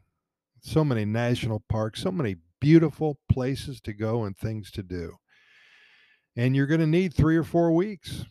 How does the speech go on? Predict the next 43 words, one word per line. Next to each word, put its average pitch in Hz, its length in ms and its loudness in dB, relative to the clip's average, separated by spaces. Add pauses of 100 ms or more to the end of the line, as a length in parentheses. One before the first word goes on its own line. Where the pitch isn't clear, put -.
(720)
Don't 151 240 0
try 190 220 4
to 180 100 4
do 175 180 2
too 185 220 0
much 170 260 2
at 170 80 -2
once, 120 400 -2
I'll 117 120 -2
tell 135 200 -2
you, 117 140 0
because 107 400 -6
you'll 117 120 -6
get 131 260 -6
tired 143 320 2
out 143 240 0
and 127 120 -2
you'll 110 120 -4
miss 123 320 -2
a 110 40 -6
lot 95 240 -10
of 95 120 -12
stuff. 92 340 -10
Just 101 280 -14
go 107 200 -2
slow, 156 680 0 (440)
pick 151 200 -6
out 131 200 -2
a 107 100 -6 (100)
couple 160 640 -2
really 151 500 4
nice 135 380 -4
destinations. 120 920 -6
Really 139 280 2
doesn't 120 400 -4
matter 127 340 -2
what 113 260 -4
you 101 60 -12
choose, 98 560 -4 (540)
and 113 180 -8
go 98 180 -2
for 98 360 -12
it. - 60 -20